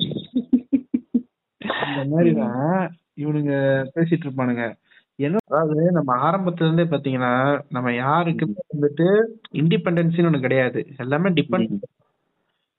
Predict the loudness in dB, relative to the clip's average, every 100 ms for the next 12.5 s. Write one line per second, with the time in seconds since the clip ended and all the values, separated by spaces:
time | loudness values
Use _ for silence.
0 | _ -18 -8 -6 -2 2 2 2 0 0
1 | 2 0 0 0 0 0 -2 2 0 2
2 | 2 2 0 -2 -6 -14 _ _ _ _
3 | _ -2 0 2 0 -2 -8 _ _ _
4 | _ 0 2 4 2 2 2 2 2 4
5 | 6 6 6 4 2 2 2 0 0 2
6 | 4 2 4 4 4 2 2 2 2 0
7 | -2 -2 0 0 0 -2 -2 -2 -2 -4
8 | -6 -12 _ _ _ _ 0 4 4 2
9 | 0 0 2 2 2 2 2 2 2 0
10 | -2 -6 -12 -14 -6 2 2 4 0 2
11 | 2 4 2 -2 0 2 4 4 2 2
12 | 2 2 0 2 2